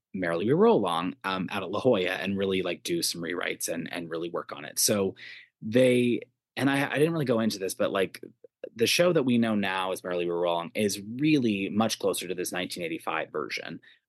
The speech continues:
Uh, if you go back and listen to the original cast recording, there are songs that ex-,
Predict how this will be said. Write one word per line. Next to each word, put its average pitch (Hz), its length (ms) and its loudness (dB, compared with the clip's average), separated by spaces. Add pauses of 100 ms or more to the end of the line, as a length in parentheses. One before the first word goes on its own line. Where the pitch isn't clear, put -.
Uh, 82 240 -4
if - 100 -6
you 98 160 -4
go 101 200 0
back 95 160 -2
and 90 100 -8
listen 90 220 -4
to - 40 -12
the 90 80 -6
original 85 240 -6
cast 87 220 -6
recording, 82 540 -6
there 87 180 0
are 82 160 -4 (120)
songs 101 340 0
that 87 100 -2
ex-, 87 180 -6